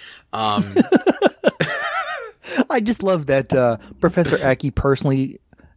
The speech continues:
Speaker 2: designed a butthole, and Nye's
Speaker 1: Yeah.
Speaker 2: like, "I'm gonna make sure this carries over to the next design."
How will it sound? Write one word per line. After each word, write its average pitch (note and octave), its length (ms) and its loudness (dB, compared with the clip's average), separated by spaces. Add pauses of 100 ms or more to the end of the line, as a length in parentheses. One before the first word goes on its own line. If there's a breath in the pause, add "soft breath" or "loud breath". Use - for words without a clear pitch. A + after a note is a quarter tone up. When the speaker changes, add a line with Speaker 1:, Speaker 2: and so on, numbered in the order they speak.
(100)
Speaker 2:
designed B2 400 2
a A2+ 60 0
butthole, C#3 480 0 (360 loud breath)
and A#2+ 220 2
Nye's B2 300 4
Speaker 1:
Yeah. A#2+ 80 4
Speaker 2:
like, A2+ 160 -2 (120)
"I'm C3+ 200 2
gonna D3+ 160 4
make B2+ 180 4
sure B2+ 180 0
this A#2 260 -4
carries A2+ 380 0
over A2 220 2
to - 120 -6
the A2+ 120 -2
next G#2 300 -2
design." - 420 -2